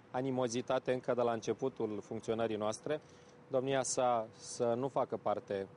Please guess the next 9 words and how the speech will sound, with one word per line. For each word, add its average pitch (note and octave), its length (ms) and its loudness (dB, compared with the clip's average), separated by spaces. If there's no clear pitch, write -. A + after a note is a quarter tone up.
din, A2+ 320 -2
uh, G#2 360 -2
miniștrii A#2 420 -6
pe A#2 120 -2
care A2+ 240 2
îi A2 80 2
voi G#2+ 240 0
propune A2+ 420 -2
Parlamentului. G#2+ 760 -2